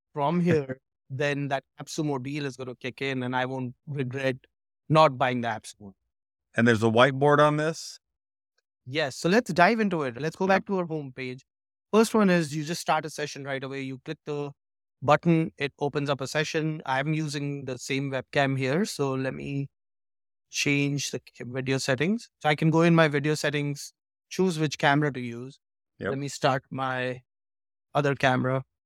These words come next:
Speaker 1: And then you can do the same thing with your audio settings. The one thing I didn't find too impressive is their, the way they show a virtual background. Zoom has, I think, mastered it where,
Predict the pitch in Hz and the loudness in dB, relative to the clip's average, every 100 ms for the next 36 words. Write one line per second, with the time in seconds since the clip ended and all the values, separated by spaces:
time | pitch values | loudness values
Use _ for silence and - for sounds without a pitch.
0 | _ _ - 143 139 139 135 135 135 - | _ _ -2 2 6 6 6 4 0 -4
1 | _ - 143 - 147 143 139 131 147 143 | _ -14 -8 -4 -2 -4 -4 0 2 4
2 | 147 147 131 - - 175 185 180 180 185 | 2 0 -2 -4 4 6 6 4 0 -2
3 | 185 185 - 143 139 202 254 277 214 160 | -4 -6 -10 -6 2 2 2 0 2 2
4 | 156 _ _ _ _ _ _ _ _ _ | 0 _ _ _ _ _ _ _ _ _
5 | 135 165 190 - 156 160 165 - _ _ | 2 4 4 4 4 4 2 -2 _ _
6 | 165 165 139 131 135 139 - 208 196 147 | -4 -2 -2 -4 -4 -4 0 0 0 -4
7 | 143 139 143 143 139 139 - _ _ _ | -4 0 0 2 0 0 -4 _ _ _
8 | _ _ _ 143 147 160 180 175 170 165 | _ _ _ -2 4 6 8 8 6 6
9 | 151 147 - 151 147 131 135 - 160 143 | 4 -2 -4 -2 -2 -4 -6 -4 -4 -2
10 | 139 135 165 175 175 135 113 156 180 185 | -4 2 4 4 4 0 -8 -4 -2 0
11 | 160 147 135 127 135 135 127 113 135 - | -2 -6 -8 -12 -14 -12 -12 -10 -8 -4
12 | 156 156 160 139 139 131 131 | -4 -2 -4 -2 -2 -2 -6